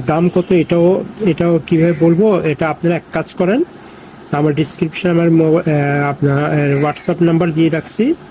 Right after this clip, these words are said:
আহ, সেখানে, আহ, আমার সাথে কথা বলে অর্ডার করতে পারবেন এবং দাম কত এটা জানতে পারবেন।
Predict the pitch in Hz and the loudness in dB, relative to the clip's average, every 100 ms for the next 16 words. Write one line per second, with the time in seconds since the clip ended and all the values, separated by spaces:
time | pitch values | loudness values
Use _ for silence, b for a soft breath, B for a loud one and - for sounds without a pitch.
0 | B B B B - 143 135 139 - 156 | B B B B -4 -2 0 0 -2 -4
1 | - 160 160 170 - - - - - - | 0 2 2 2 -2 -10 -20 -18 -16 -16
2 | - 143 139 143 143 156 156 151 - 165 | -4 -2 0 0 0 -2 -2 -2 -2 0
3 | 185 185 147 147 160 139 165 165 175 165 | 2 2 0 0 -2 -2 0 2 2 2
4 | 147 139 139 151 156 165 208 262 160 135 | 2 2 0 -2 -2 0 0 0 -2 -2
5 | 127 127 131 120 120 | -2 -2 -2 -2 -6